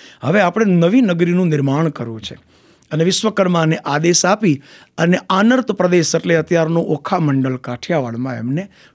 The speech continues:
સુવર્ણ નગરી, જે બડી સમૃદ્ધ નગરી, એમને વસાવી, સુરક્ષિત છે, સમૃદ્ધ છે, બધી જ રીતે સુસંપન્ન છે.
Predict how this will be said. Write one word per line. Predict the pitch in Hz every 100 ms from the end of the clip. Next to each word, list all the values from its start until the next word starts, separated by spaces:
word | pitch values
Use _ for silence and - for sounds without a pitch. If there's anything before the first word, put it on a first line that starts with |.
| -
સુવર્ણ | 220 226 220 180
નગરી, | 156 143 160
જે | 170
બડી | 214 185 208 262
સમૃદ્ધ | - 170 175 247 202
નગરી, | 190 165 175
એમને | 147 131 175
વસાવી, | 160 - 165 185 208 - - -
સુરક્ષિત | - 175 190 - 254 247
છે, | - 220 226
સમૃદ્ધ | - 160 165 208 214
છે, | 233 220
બધી | 196 202 269
જ | 214
રીતે | 175 175 170 - _ _ _ _ - - -
સુસંપન્ન | 254 196 185 180 143 120
છે. | 123